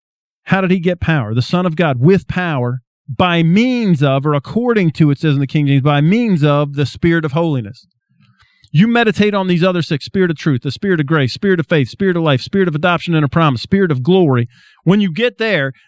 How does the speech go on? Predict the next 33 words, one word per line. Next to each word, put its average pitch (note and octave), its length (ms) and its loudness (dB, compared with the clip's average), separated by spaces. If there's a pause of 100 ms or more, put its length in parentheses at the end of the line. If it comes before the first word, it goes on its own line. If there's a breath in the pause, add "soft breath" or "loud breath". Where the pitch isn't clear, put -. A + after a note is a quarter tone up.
then G3+ 280 0
the F3+ 100 2
Spirit B3 460 -4
of G3+ 100 -2
holiness F3+ 640 0
is F#3+ 220 0
the D3+ 100 2
vehicle F3+ 640 0
to F3 100 0
get E3 260 -4
the F#3 140 -4
other F3 220 -2
six - 460 -6
spirits F#3 440 -2
of D#3+ 160 -2
God. D3+ 320 -2 (1300)
The E3 100 2
three G3+ 280 0
branches F3+ 500 0
on F3+ 160 -2
the E3 60 -4
left F3 360 0
and D3 140 -4
the B2+ 60 -6
three F#3 220 2
branches E3+ 460 -2
on E3 140 0
the D#3 80 0
right, D#3+ 320 2 (280 soft breath)
the D3 140 4
vehicle F3+ 680 -2
is F3+ 360 -2 (120)
holiness. E3+ 720 -2